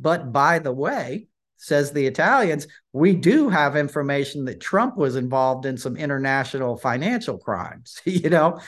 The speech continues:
And they were like, "Oh, shit," you know? "Well, we better take this information,"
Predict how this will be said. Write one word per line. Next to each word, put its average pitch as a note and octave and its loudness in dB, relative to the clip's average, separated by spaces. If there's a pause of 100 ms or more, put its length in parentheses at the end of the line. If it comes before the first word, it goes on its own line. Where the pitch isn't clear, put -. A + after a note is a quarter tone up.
(180)
And C#3 -2
they C#3 0
were C3+ 0
like, B2 -2
"Oh, F#3 -6
shit," - -4 (100)
you B2 -2
know? D3+ 2
"Well, C#3+ 2
we D#3+ 0
better D#3 0
take D#3+ -4
this D3 -6
information," C#3+ -4